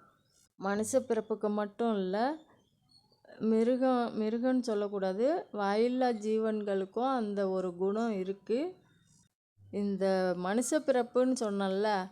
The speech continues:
அது வந்து சில பேருக்கு தான் அந்த குணம் இருக்கு. பல பேருக்கு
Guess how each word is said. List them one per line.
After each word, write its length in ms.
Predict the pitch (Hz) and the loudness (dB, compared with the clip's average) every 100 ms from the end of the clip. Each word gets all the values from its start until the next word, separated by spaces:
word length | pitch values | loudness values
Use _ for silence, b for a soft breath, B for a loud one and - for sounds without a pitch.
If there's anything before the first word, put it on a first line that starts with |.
| b b | b b
அது 240 | 185 202 | -2 0
வந்து 280 | 202 202 254 | 0 0 -4
சில 340 | 247 254 254 269 | -2 0 0 2
பேருக்கு 460 | 269 254 240 240 | 4 4 4 0
தான் 260 | 220 240 226 | 0 2 0
அந்த 180 | 202 190 | 0 -2
குணம் 360 | 196 196 208 | -2 0 0
இருக்கு. 320 | 196 185 180 - | -2 -4 -8 -4
பல 320 | 196 185 196 | -2 2 0
பேருக்கு 640 | 214 226 220 220 214 240 | 2 2 2 0 2 0